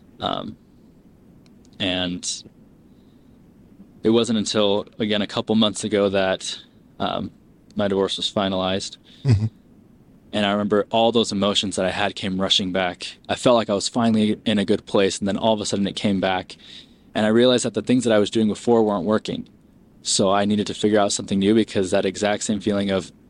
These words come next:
Speaker 1: "I don't wanna be here anymore. I hate being here. If this is life, I don't want it. I don't want it anymore." Coincidentally,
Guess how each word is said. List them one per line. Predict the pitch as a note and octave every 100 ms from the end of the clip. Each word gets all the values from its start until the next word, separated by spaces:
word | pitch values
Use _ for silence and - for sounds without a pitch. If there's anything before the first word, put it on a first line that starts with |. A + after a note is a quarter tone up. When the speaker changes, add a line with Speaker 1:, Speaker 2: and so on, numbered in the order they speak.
| _ -
Speaker 1:
"I | G2
don't | G#2+ G#2
wanna | G#2
be | F#2+ G2+
here | F2 G2+
anymore. | F#2+ F#2+ F#2+ F#2 F#2+ - - -
I | G#2+
hate | G2+ - G#2 -
being | F#2+ G2
here. | F#2+ G2
If | F#2 -
this | A#2
is | G#2+ F2+
life, | F#2+ F#2+ F2 - - - -
I | G#2
don't | G#2 F#2
want | G2 G2
it. | F#2 - _ _ _ _ _ - - - - -
I | A2
don't | G2
want | F#2 F2+
it |
anymore." | F2 F2 F2+ F2+ _ _ _ - - - - - - - - - - -
Coincidentally, | C#3 A#2 A2+ G2 A2+